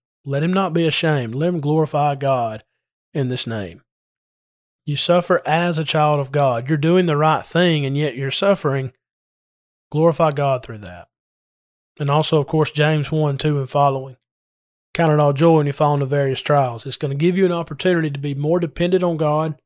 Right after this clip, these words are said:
and be reminded of His greatness and His ability to deliver you, even in the worst of storms. I thank you so much for spending some time with me today in Psalm sixty-three.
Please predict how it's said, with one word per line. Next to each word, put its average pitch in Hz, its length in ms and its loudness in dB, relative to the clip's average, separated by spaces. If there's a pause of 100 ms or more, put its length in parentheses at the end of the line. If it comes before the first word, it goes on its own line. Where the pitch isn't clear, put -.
(420)
and 147 120 -2
be 151 120 4
reminded 143 540 0
of 131 120 -4
His 160 180 0
greatness 139 640 0 (320)
and 131 100 -6
His 143 140 -4
ability 143 600 0
to 147 120 -6
deliver 139 440 0
you, 113 320 -8 (520)
even 160 320 0
in 143 180 -2
the 131 100 -4
worst 139 380 -2
of 123 80 -10
storms. 104 560 -12 (1080)
I 156 60 -2
thank 190 220 2
you 175 80 2
so 180 160 4
much 175 220 4
for 151 120 -4
spending 175 320 2
some 147 180 -2
time 165 240 2
with 143 120 0
me 151 120 0
today 147 380 0
in 131 120 -2
Psalm 143 320 0
sixty-three. 160 840 -2